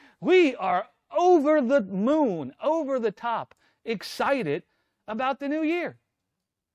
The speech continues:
And so I tried to just capture a little bit of that. I tried to save some in a bottle from my New Year's Eve, um, so, to, so we could get it. But have you guys, is it just me, or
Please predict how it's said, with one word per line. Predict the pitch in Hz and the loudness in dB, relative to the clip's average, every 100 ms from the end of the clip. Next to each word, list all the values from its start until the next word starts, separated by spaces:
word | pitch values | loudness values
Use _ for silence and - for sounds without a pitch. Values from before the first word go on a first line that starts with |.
| _ _ _ - | _ _ _ -10
And | 202 | -4
so | 277 254 208 - - _ _ _ _ | 2 2 2 0 -10 _ _ _ _
I | 208 | -6
tried | 269 294 | -2 0
to | 247 | -2
just | 208 - | -6 -6
capture | 247 262 - 214 | -2 -2 0 0
a | |
little | 220 311 170 | 2 0 0
bit | 165 | 0
of | 160 156 | 0 2
that. | 175 | 0
I | 190 | 0
tried | 214 226 | -2 -2
to | 180 | -4
save | 214 220 | -2 -2
some | 196 214 | -2 -4
in | 180 | -2
a | 135 | -2
bottle | 156 214 160 170 | 2 2 0 -4
from | - 170 165 - - | -6 -8 -8 -16 -14
my | 160 214 | -10 -8
New | 196 | -8
Year's | 139 135 131 | -8 -8 -8
Eve, | 135 147 185 - _ _ _ _ 143 | -8 -10 -10 -16 _ _ _ _ -8
um, | 143 139 131 120 _ _ _ _ _ _ _ _ _ _ _ _ _ _ _ _ _ _ 220 | -4 -4 -6 -12 _ _ _ _ _ _ _ _ _ _ _ _ _ _ _ _ _ _ _
so, | - - 226 214 | -18 -18 -16 -4
to, | 185 196 _ _ | -4 -4 _ _
so | - 208 196 240 | -8 -8 -8 -10
we | 226 226 | -8 -6
could | 208 165 | -6 -6
get | 180 | -4
it. | 185 | -4
But | 185 208 _ _ _ _ _ | -6 -12 _ _ _ _ _
have | 220 | -10
you | 226 | -6
guys, | 226 254 254 202 196 - - | -6 -6 -6 -10 -14 -12 -8
is | 196 | -6
it | 196 | -6
just | 247 214 | -8 -8
me, | 240 311 | -8 -6
or | 208 | -6